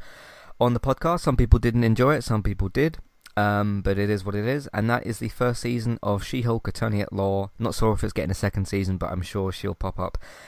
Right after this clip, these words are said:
again at some point. If you've not seen the show, there is a spoiler-free section again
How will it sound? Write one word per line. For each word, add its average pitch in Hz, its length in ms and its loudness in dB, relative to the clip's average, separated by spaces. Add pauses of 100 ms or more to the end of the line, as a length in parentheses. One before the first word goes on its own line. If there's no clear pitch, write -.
(180)
again 92 420 0 (680)
at 95 180 -4
some 120 180 0
point. 131 200 0
If 107 100 -2
you've 117 180 4
not 101 80 0
seen 127 240 0
the 120 60 2
show, 117 260 4
there 107 160 2
is 104 80 -2
a 104 80 -2
spoiler-free 98 480 -4
section - 360 -8
again 90 340 -4